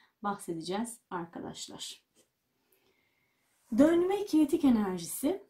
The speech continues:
yalnızca dönen cisimlerin arkadaşlar kinetik enerjisi bir bölü iki I çarpı omega kare bağıntısı ile bulunur.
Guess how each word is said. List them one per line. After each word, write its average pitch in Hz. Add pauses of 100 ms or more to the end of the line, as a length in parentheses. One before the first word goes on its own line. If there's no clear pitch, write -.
(960)
yalnızca 359
dönen 269
cisimlerin 170
arkadaşlar 175
kinetik 269
enerjisi 196 (1120)
bir 302
bölü 320
iki 294 (240)
I 311
çarpı 254
omega 240
kare 247
bağıntısı 233
ile 196 (100)
bulunur. 254